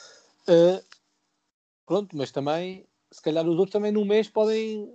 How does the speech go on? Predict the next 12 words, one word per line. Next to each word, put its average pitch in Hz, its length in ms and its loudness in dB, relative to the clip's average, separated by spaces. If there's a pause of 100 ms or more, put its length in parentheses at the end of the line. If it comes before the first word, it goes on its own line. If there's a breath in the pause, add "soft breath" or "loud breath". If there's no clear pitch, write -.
podem 208 220 0
perder 214 220 2
pontos 180 400 0
e, 139 40 -4
e 131 680 -2
isto - 160 -12
pode 160 180 4
mudar. 127 420 4 (320)
Ainda 123 160 -6
falta - 220 0
uma 139 160 0
volta, 180 480 0